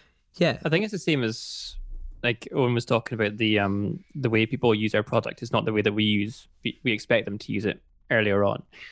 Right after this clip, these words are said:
Speaker 2: So years ago, like, five years ago, I, um, sat in on some user tests for the Toolkit product, and y-, you give people certain, um, challenges, and then you watch how they do it.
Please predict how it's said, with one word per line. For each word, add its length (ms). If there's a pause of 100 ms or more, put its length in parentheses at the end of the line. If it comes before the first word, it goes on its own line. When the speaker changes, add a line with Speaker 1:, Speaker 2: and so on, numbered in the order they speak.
(140)
Speaker 2:
So 280 (120)
years 280
ago, 160
like, 220
five 240
years 180
ago, 300 (420)
I, 280
um, 420 (580)
sat 240
in 80
on 140
some 180
user 240
tests 580
for 260
the 100
Toolkit 400
product, 560
and 280
y-, 240
you 200
give 320
people 280
certain, 600
um, 340 (960)
challenges, 520
and 120
then 100
you 100
watch 280
how 100
they 100
do 160
it. 140